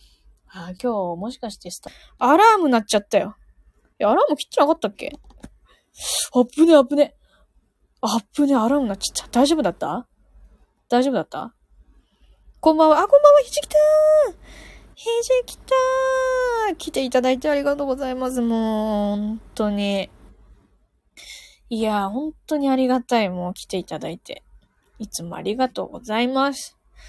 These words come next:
今日ね、リアタイできて嬉しいです。あ、本当？リアタイできて嬉しい？いや、もう。いや、こちらこそですよ。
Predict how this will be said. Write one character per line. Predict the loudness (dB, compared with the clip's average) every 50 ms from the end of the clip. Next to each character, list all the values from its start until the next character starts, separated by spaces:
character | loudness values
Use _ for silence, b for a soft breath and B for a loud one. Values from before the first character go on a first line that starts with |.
| b b b b b b b _ -4
今 | -2 -2 -2
日 | -2
ね、 | -4 -6 -8 -10 _ _ _ _ _ _ _ b b b b b b b _ 2
リ | 4 6
ア | 6 6
タ | 4 0
イ | 0 0
で | 0 -2
き | -2
て | -2 -2 0
嬉 | 0 -2 -4
し | -4 -4 -4 -2
い | -2
で | 0 0 0 0 0 -2
す。 | -4 -6 -6 -10 _ _ _ _ _ -20 -10 _
あ、 | 2 2 2 2 -2 _ _ -6
本 | -4 -4 -4
当？ | -2 0 0 0 0 0 -4 _ _ 0 2
リ | 2
ア | 2
タ | 2 0
イ | -2
で | -2 -2
き | -2 -4
て | -4 -4
嬉 | -4 -4 -4
し | -4 -4 -4 -4 -4 -6 -8 -8
い？ | -6
い |
や、 | -4 -4
も | -4 -4 -4 -4 -4 -6 -6 -8 -8 -8 -8 -8 -10 -10 -12 -14 -16 -18 -20
う。 | _ -20 -20 _ _ -20 -20 -20 -20 -20 -20 -20 _ -18
い | -16
や、 | -16 -16 -16
こ | -16 -10
ち | -6 -4 -2 0
ら | 0 0
こ | -2 -2 -2
そ | -2 -2 -2
で | -4 -6
す | -10 -14 -16
よ。 | -16 -18